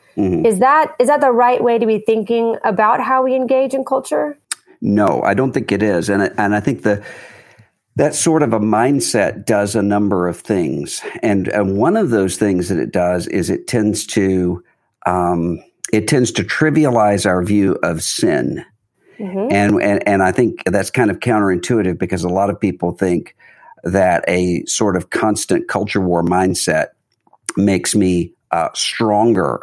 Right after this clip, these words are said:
Speaker 1: against sin. But that's actually not true, because a culture war mindset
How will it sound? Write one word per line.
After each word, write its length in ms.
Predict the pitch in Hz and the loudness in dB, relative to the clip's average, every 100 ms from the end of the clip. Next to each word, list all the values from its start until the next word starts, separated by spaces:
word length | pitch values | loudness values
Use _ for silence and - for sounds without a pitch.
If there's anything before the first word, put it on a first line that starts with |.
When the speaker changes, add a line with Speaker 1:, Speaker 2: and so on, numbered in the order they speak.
| - | -4
Speaker 1:
against 680 | 85 92 82 71 - - - | -4 -2 -2 -2 -6 -8 -8
sin. 360 | - 90 64 | -4 -2 -2
But 100 | - | -4
that's 180 | 95 110 | -4 -2
actually 320 | 143 139 98 | -4 -2 -2
not 320 | 92 95 - - | 0 -2 -2 -2
true, 380 | 110 87 65 - - - - - | 0 0 -2 -8 -20 -20 -14 -4
because 320 | 101 117 101 | -2 0 -2
a 60 | 110 | -2
culture 420 | - 147 175 170 | 0 0 2 0
war 260 | 120 110 | 2 2
mindset 640 | 98 95 117 113 - 87 | 2 2 2 0 0 0